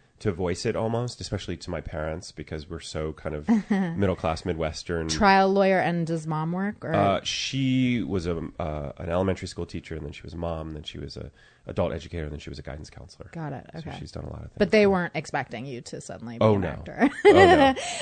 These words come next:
Speaker 2: Okay.
Speaker 1: That was a curveball.
Speaker 2: So, so you, but at some point you decided to be an actor, and do you remember what made you decide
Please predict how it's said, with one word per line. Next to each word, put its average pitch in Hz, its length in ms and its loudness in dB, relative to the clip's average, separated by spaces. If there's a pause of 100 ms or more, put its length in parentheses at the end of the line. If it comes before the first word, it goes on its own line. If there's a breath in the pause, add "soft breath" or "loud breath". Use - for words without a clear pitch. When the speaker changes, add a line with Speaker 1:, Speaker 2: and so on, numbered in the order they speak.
(140 loud breath)
Speaker 2:
Okay. 233 300 8 (100)
Speaker 1:
That 98 100 8
was 98 120 4
a 98 40 0
curveball. 76 540 -2
Speaker 2:
So, 269 460 10
so 262 260 8
you, 240 240 2
but 240 180 2
at 240 200 8
some 302 160 0
point 247 180 0
you 208 220 4
decided 160 380 2
to - 40 -10
be 160 80 -2
an 156 60 -2
actor, 147 240 -2
and 175 220 -2
do 175 60 -4
you 185 120 0
remember 190 340 2
what 175 180 0
made 170 300 -2
you 156 160 -4
decide 147 540 -4